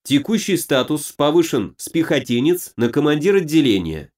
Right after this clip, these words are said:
Внимание, чтобы повысить статус с командир отделения до командир взвода и избежать попадания в тюрьму города мёртвых, поддержите уважаемого Флавиана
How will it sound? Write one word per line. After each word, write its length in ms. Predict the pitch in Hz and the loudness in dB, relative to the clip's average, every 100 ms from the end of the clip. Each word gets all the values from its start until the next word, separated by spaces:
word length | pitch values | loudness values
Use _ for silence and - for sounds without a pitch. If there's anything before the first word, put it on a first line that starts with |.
| _ _ _ _ _ | _ _ _ _ _
Внимание, 680 | 90 135 175 180 113 85 69 | -2 2 4 2 2 -2 -6
чтобы 360 | - 160 156 | -4 0 2
повысить 500 | 151 160 175 - 151 | 2 2 2 0 -4
статус 500 | - 165 151 120 - - | -2 -2 0 -2 -6 -12
с 140 | - | -6
командир 460 | 156 160 156 156 151 | -2 0 2 4 2
отделения 640 | 120 127 151 156 123 104 | 0 0 2 4 2 0
до 120 | 117 | -2
командир 520 | 147 143 143 127 143 | 0 0 2 2 0
взвода 600 | 113 123 156 147 98 80 _ _ _ - | 0 0 2 4 2 -2 _ _ _ -2
и 160 | 143 | 0
избежать 540 | 151 120 165 165 165 - | 0 0 0 2 0 0
попадания 600 | 135 151 147 156 147 127 | -2 0 2 2 2 0
в 60 | |
тюрьму 380 | - 151 147 151 | 0 0 2 2
города 380 | 131 151 139 139 | 2 2 2 2
мёртвых, 640 | 160 202 170 98 80 - _ _ _ _ _ | 2 0 0 -6 -6 -12 _ _ _ _ _
поддержите 720 | 160 160 151 175 139 202 - | 2 2 4 2 2 -2 2
уважаемого 720 | 156 147 139 151 147 135 123 123 | 2 4 2 2 2 2 2 0
Флавиана 720 | 147 143 131 156 175 175 165 | 2 2 2 2 2 0 -4